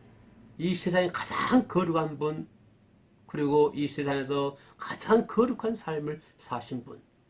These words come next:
그분이 이루신 일은 무엇입니까? 바로 구원일이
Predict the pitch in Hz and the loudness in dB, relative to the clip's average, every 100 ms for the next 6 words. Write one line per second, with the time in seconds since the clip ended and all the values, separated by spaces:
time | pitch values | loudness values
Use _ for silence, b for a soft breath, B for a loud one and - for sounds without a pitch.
0 | _ _ _ _ _ _ _ _ _ _ | _ _ _ _ _ _ _ _ _ _
1 | _ _ _ _ _ _ _ _ _ _ | _ _ _ _ _ _ _ _ _ _
2 | - 254 254 180 156 160 160 160 160 _ | 0 4 6 6 4 2 0 -2 -8 _
3 | _ _ _ _ _ 170 240 247 - 175 | _ _ _ _ _ 0 2 2 0 -2
4 | 120 123 123 127 131 - 185 254 - 254 | -2 -2 -4 -6 -10 -8 -4 -4 -6 -14
5 | 196 190 _ _ _ _ _ _ _ _ | -16 -20 _ _ _ _ _ _ _ _
6 | _ _ _ _ _ _ _ _ _ _ | _ _ _ _ _ _ _ _ _ _
7 | _ b b b b _ 135 131 135 127 | _ b b b b _ -6 -2 0 0
8 | 131 - - - 202 269 233 165 165 151 | -4 -12 -18 -6 -2 -2 -2 -4 -6 -8
9 | 143 | -12